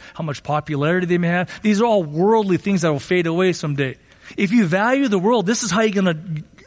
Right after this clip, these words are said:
judge, uh, people that you co-, that come across in your life. How co-, how, how s-, how similar are they to me? Can they help me?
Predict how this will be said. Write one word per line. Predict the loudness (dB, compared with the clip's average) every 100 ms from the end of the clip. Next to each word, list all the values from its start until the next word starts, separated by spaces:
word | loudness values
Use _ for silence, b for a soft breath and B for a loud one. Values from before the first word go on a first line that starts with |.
| -12
judge, | -4 0 0 -2 -6 B B B
uh, | -2 -2 -2
people | 0 0 2
that | 0 -2
you | -6
co-, | -4 -4
that | -4 -4
come | -2 -4
across | -2 -2 -2 -4
in |
your | -4 -2
life. | -2 -4 -12 _ _ _ _ -4
How | -4
co-, | -2 -6 -4
how, | -4
how | -2 -2 -2
s-, | -2 -12 -16 B -4
how | -4
similar | -2 0 2 4 4
are | 4
they | 2
to | 0 -4
me? | -4 -6 _ b b b b
Can | -4 -2
they | 0
help | 0 2 0 0
me? | -4 -4